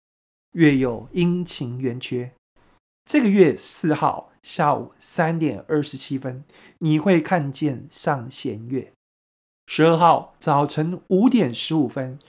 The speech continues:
是满月的时刻。十八号的晚上十一点二十四分，你会看到下弦月。二十六号的早上七点十一分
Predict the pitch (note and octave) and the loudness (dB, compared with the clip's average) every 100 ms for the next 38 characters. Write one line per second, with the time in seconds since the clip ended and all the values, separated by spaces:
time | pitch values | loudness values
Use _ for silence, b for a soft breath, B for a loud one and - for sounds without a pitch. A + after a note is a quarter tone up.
0 | b - - D3 C3 - _ C3+ A#2 G#2+ | b -12 -4 -2 -2 -6 _ -8 -6 -10
1 | C3 F3 D#3+ C3 B2 - A2+ - - _ | -2 2 2 0 -6 -12 -12 -12 -14 _
2 | _ _ _ b b b b - D#3 E3 | _ _ _ b b b b -10 0 0
3 | E3 F3 D3+ D3+ - D#3+ C#3 C#3+ - F#3 | 4 2 4 0 2 0 0 0 0 0
4 | E3+ - D#3 - A3 A3 D3 A#2+ - D3+ | -2 -4 -6 0 4 4 2 0 0 -2
5 | C#3 - C#3 C#3 B2+ B B B C3 B2+ | -2 -6 -4 -6 -8 B B B -6 -2
6 | C#3+ - D3 B2 C3 A#2+ - - - E3+ | -2 -2 -6 -4 -4 -4 -10 -18 -2 0
7 | C3+ A#2+ - A#2+ A2 B2+ A#2+ - _ _ | 0 -2 -8 -8 -6 -6 -8 -10 _ _
8 | b b b _ _ F3 E3+ D3+ D#3 D#3 | b b b _ _ -2 0 2 0 2
9 | D#3+ C#3 C#3+ - D#3 C3+ C3+ C3+ F3 D#3 | 0 0 -4 -4 -2 -2 -2 -2 -2 -2
10 | C#3+ - - G3+ G3+ F3 A2 A2 - C3 | -8 -10 -2 0 2 -2 -2 -8 -8 -6
11 | C#3+ C#3 | -6 -6